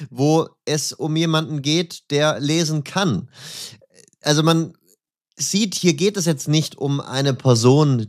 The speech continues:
die vorausprophezeit wird, die nicht lesen kann, sondern es geht hier um zwei Personen und beide sagen, sie können nicht lesen und der weitere Kontext macht's deutlich,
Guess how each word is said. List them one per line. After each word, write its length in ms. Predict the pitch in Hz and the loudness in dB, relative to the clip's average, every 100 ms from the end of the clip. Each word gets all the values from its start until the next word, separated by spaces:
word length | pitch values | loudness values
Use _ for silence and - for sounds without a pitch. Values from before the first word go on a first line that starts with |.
| - | -2
die 420 | 123 135 139 139 - - - 127 | 0 2 2 0 -6 -18 -20 -6
vorausprophezeit 1040 | 135 120 147 139 127 123 117 120 113 113 | 0 2 2 0 -8 -6 -4 0 0 -2
wird, 300 | 117 110 - | -4 -6 -8
die 80 | 117 | -6
nicht 240 | 113 104 | -6 -6
lesen 380 | 104 135 151 - | -2 -2 -2 -4
kann, 360 | - 98 120 135 | -4 -4 -2 0
sondern 440 | 113 117 120 123 127 - - - - | 2 4 4 2 -2 -12 -20 -20 -6
es 200 | 123 - | -6 2
geht 180 | 143 135 | 2 4
hier 160 | 143 | 2
um 200 | 127 127 | 2 0
zwei 420 | 123 - 117 151 | -2 2 4 4
Personen 720 | 165 151 120 135 165 165 160 143 | 2 0 2 4 4 4 2 -2
und 260 | 127 113 | -6 -4
beide 360 | 120 120 151 151 | 0 2 2 0
sagen, 500 | 117 120 135 139 135 | 0 0 0 -2 -4
sie 180 | - 110 | -6 -8
können 380 | - 160 185 | -4 -2 0
nicht 120 | 147 107 | 0 -2
lesen 320 | 104 123 127 | -2 -2 -4
und 120 | 120 | -2
der 160 | 120 107 | -2 2
weitere 340 | 131 160 131 | 2 2 -4
Kontext 600 | 120 120 123 127 127 - | -4 -6 -4 -4 -6 -4
macht's 360 | 123 123 - - - 139 - | -4 -4 -8 -16 -18 -20 -4
deutlich, 760 | 131 165 208 113 120 170 - | 0 2 0 0 0 0 -4